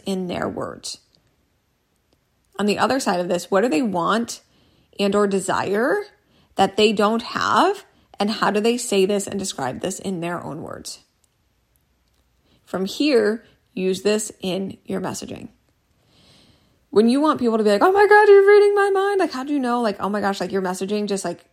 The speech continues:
it just, it really speaks to me." It's like everything you talk about, I'm like, "Yes, yes, yes." This, this is how you do this. Master this, you will always make money.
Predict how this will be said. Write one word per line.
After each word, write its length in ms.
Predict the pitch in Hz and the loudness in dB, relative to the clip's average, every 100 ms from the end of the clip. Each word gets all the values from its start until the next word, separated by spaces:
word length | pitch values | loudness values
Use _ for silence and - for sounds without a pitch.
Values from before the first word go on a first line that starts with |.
| _ | _
it 180 | - 196 | -8 -4
just, 560 | - 180 180 - - - | 0 0 -2 -10 -14 -10
it 140 | - 190 | -6 -6
really 440 | 180 196 196 185 | 0 2 2 2
speaks 340 | 185 185 170 - | 0 -4 -4 -8
to 100 | 180 | -8
me." 220 | 175 180 | -6 -6
It's 140 | - | -6
like 160 | 170 - | -8 -6
everything 420 | 196 202 196 196 | -4 -2 -2 -2
you 100 | 185 | -4
talk 280 | - 180 160 | -4 -6 -4
about, 280 | 165 160 165 | -4 -2 -4
I'm 180 | 165 185 | -6 -8
like, 160 | 143 | -10
"Yes, 420 | - 190 175 190 - | -2 2 2 0 -6
yes, 240 | - - | -8 -6
yes." 360 | 170 147 - - _ _ _ _ _ _ _ _ _ _ - | -4 -4 -8 -16 _ _ _ _ _ _ _ _ _ _ -6
This, 420 | 190 - - - _ _ _ _ _ _ _ _ | -6 -6 -12 -16 _ _ _ _ _ _ _ _
this 220 | - - 175 | -8 -6 -6
is 160 | 170 | -6
how 140 | - - | -6 -4
you 240 | 196 196 | -4 -4
do 200 | 196 165 | -4 -4
this. 420 | 104 62 - - _ _ _ _ _ _ _ _ _ _ _ _ _ _ - | -4 -8 -10 -16 _ _ _ _ _ _ _ _ _ _ _ _ _ _ -6
Master 480 | 185 185 208 226 | -2 -2 -2 -2
this, 400 | 233 254 262 - - | 0 0 -4 -10 -14
you 180 | 208 190 | -4 -2
will 160 | 196 202 | 0 -2
always 320 | 196 196 202 | -2 -4 -4
make 180 | 208 202 | -6 -4
money. 320 | 226 269 202 | -2 -2 -4